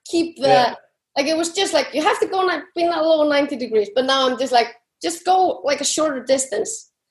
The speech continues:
Speaker 1: And as soon as you feel, like, something, feel the, your elbows going or, like, your shoulders going front, then, then you go straight up. You could also use a box, but to sit on. But
Speaker 2: Yeah.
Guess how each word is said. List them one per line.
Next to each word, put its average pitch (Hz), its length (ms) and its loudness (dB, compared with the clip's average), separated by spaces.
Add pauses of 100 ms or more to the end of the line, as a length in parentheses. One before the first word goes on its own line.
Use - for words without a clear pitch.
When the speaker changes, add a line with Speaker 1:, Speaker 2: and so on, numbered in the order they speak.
(120)
Speaker 1:
And - 240 -2 (160)
as 269 200 2
soon 330 260 0
as 294 140 0
you 294 80 -4
feel, 302 340 0
like, 262 220 0
something, 277 580 -2 (640)
feel 277 280 0
the, 254 100 -4
your 254 200 4
elbows 262 340 2
going 254 360 2
or, 240 420 0
like, 226 160 -2
your 240 220 0 (100)
shoulders 247 400 0
going 233 360 0
front, 233 440 -4
then, 240 300 2 (140)
then 233 140 0
you 233 140 0
go 226 340 2
straight 208 360 0
up. 202 260 -2
You 214 160 0
could 214 100 -2
also 220 240 2
use 220 260 2
a - 100 -6
box, - 440 -6
but - 220 -6 (160)
to 214 100 -8
sit 208 220 -2
on. 202 240 -6 (220)
But 214 180 -4 (240)
Speaker 2:
Yeah. - 180 -2